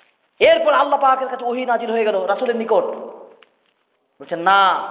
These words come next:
তুমি তো আজান শুনতে পাও?" "হ্যাঁ, পাই হুজুর।" "তাহলে ইস্তাজিব, তোমার জন্য ওয়াজিব, তোমাকে মসজিদে আসতেই হবে।" মাধ্যম নাই। আজকে আমরা এত অমনোযোগী, এই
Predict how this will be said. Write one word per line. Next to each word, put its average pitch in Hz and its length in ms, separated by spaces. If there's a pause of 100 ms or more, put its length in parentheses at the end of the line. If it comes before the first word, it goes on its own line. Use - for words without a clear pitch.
(320)
তুমি 202 140
তো 220 100
আজান 185 220
শুনতে - 180
পাও?" 208 300 (360)
"হ্যাঁ, 202 140
পাই 165 260 (140)
হুজুর।" 143 240 (800)
"তাহলে 143 200
ইস্তাজিব, 339 460 (800)
তোমার 208 180
জন্য 208 200
ওয়াজিব, 359 380 (120)
তোমাকে 262 360
মসজিদে 208 300
আসতেই 190 340
হবে।" 127 240 (1040)
মাধ্যম 156 320
নাই। 247 160 (3750)
আজকে 190 300
আমরা 202 260
এত 202 280
অমনোযোগী, 269 720 (280)
এই 214 80